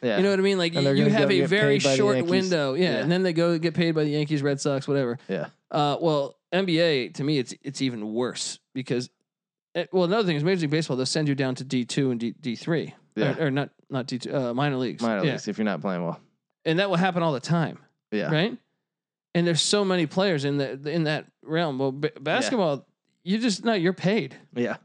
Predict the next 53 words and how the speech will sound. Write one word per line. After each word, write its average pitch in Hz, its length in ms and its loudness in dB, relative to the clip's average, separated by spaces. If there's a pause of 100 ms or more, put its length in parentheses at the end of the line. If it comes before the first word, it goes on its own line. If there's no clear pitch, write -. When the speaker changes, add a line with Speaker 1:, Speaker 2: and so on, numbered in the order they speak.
(100)
Speaker 2:
You're, 196 160 0
you're 185 220 2
Speaker 1:
You - 0 -
Speaker 2:
just 156 160 -2
Speaker 1:
can 185 80 6
be 180 100 6
Carmelo 170 480 4
Anthony 131 400 0
and 131 100 0
just 120 160 -2
take 147 240 2
a 131 40 2
decade 120 460 0
off. 117 300 0
And 104 320 -2
Speaker 2:
I - 40 -2
mean, 196 160 2
you 233 180 2
can 294 260 0
Speaker 1:
what 175 60 -2
did - 0 - (120)
Speaker 2:
Google. 214 160 4
Speaker 1:
Rondo 190 440 4
say? 165 380 2
"I 127 140 2
haven't 147 300 0
played 139 280 0
hard 123 340 0
defense 127 480 0
in 113 80 0
seven 120 360 0
years." 113 260 4
Speaker 2:
Yeah. 269 100 4
Speaker 1:
He 185 60 0
just 131 160 0
came 147 180 2
out 135 140 2
and 127 120 -2
said 120 220 0
it. 139 180 0 (240)
Speaker 2:
And 285 160 4
it's 381 120 0
a 359 80 2
fact, 392 500 0
though, 262 160 4
dude. 226 200 0
You 247 180 2
go 285 200 4
Speaker 1:
Yeah. 285 60 4
Speaker 2:
and 247 80 2
watch 247 360 2
this 262 200 0
shit. 156 400 0